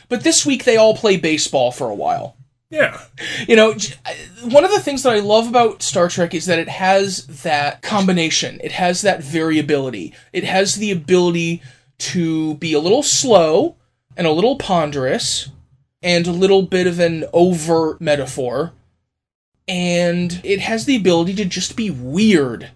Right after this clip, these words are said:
Speaker 1: sometimes. And, and I really hope that this show develops the kind of family mentality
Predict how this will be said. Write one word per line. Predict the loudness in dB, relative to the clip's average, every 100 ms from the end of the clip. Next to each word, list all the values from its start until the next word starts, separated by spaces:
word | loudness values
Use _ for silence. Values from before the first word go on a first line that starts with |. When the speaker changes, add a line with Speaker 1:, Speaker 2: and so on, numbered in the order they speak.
| -12
Speaker 1:
sometimes. | -6 -6 -6 -12 -8
And, | -6 -4
and | -4 -4 -2
I | 0
really | 0 -2 0 0 0
hope | -2 -2 -4 -10
that | -6 -6 -4
this | -6
show | -4 -2 -2
develops | -4 -10 -4 -2 0 0 -4 -6 -6 -6 -12 -20
the | -12 -8 -8 -8 -12
kind | -10 -8 -4 -4
of | -6 -10
family | -18 -20 -20 -18 -8 -4 -2 -2 0
mentality | 0 -2 -2 -2 -2 -2 -4 -8